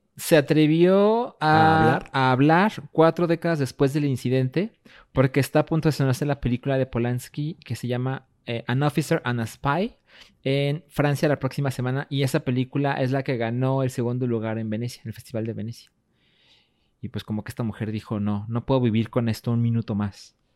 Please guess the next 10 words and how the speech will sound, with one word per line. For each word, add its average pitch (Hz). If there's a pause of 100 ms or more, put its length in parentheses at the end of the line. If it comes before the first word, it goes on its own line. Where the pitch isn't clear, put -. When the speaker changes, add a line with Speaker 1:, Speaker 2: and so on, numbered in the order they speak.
(2500)
Speaker 1:
Pues 135
está 135
cabrón, 165
o 170
sea, 156
las, 143
las 131
acusaciones 139
no 156
paran. 147